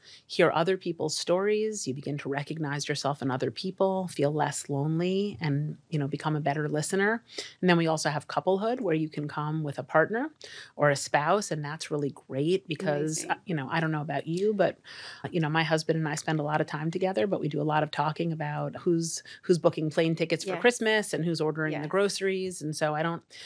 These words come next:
Speaker 1: I don't often spend fifteen minutes looking into his eyes, asking him what's keeping him up at night.
Speaker 2: Yeah, I can't remember the last time I had that conversation. I mean, our baby's keeping us up at night, but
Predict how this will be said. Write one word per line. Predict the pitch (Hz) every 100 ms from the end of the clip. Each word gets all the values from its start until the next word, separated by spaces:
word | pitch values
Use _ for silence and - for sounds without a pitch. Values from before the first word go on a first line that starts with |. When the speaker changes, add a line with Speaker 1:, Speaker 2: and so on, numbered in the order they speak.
| -
Speaker 1:
I | 202
don't | 208 190
often | 190 - 170 160
spend | - 160 156 156
fifteen | - 170 - 160
minutes | 156 160 -
looking | 160 165
into | 151 143
his | 156 147
eyes, | 151 151 151
asking | 151 - 156
him | 151 156
what's | 151 -
keeping | 165 - 151
him | 151
up | 151 -
at | -
night. | - - - -
Speaker 2:
Yeah, | 208 156
I | 165
can't | 196 156
remember | 175 160
the | 160
last | 156 -
time | -
I | 160
had | 180 160
that | 151
conversation. | 175 151 147 151 185 160 185 -
I | 208
mean, | 370 359
our | 202
baby's | 196 180 170 160
keeping | - 175 175
us | 160 165
up | 151
at | 147
night, | 156 160 180
but | 185